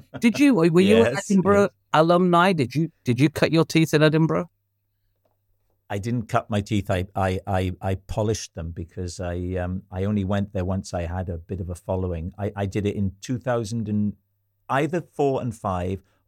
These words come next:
Speaker 1: or five and six. I think it was four and five.
Speaker 2: Right.
Speaker 1: I'd already had Marion and Jeff, Human Remains, and the Keith Barrett Show.
Speaker 2: Oh, okay, I
Speaker 1: So
Speaker 2: see.
Speaker 1: I could sell out the, you know, the big rooms at so-and-so. So I, I kind of cheated,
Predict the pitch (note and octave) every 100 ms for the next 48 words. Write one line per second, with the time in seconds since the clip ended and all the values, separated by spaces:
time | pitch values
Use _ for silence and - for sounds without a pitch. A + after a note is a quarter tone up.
0 | - G#2 - _ A#2 G#2 G#2 G#2+ F#2 -
1 | - F2 - G2 - C3+ C3+ - C3+ -
2 | A#2+ A2 - G#2 - - F2 D#2+ D#2+ _
3 | - G2+ F#2 G2 G2+ G2 A2 G#2+ G2+ G2
4 | F#2+ E2+ - G#2 G2+ F#2+ F2+ F#2+ D#2+ -
5 | G#2 F#2+ F#2 F#2 F2+ F2 F#2+ - G2 -
6 | - G#2+ F#2 - - F#2+ F2+ - - -
7 | G#2 F#2+ A2+ G#2+ G#2 G2+ _ - G2+ E2
8 | - - G#2+ G2 F#2+ G2 - - G#2+ E2+
9 | - G#2+ F#2+ F2+ F#2 F#2+ F#2+ F#2+ F#2 F2+
10 | F#2+ - F#2+ F#2 F#2 F#2+ F#2+ - - A#2
11 | A#2+ A#2+ - C3+ A#2 - - A2 - G#2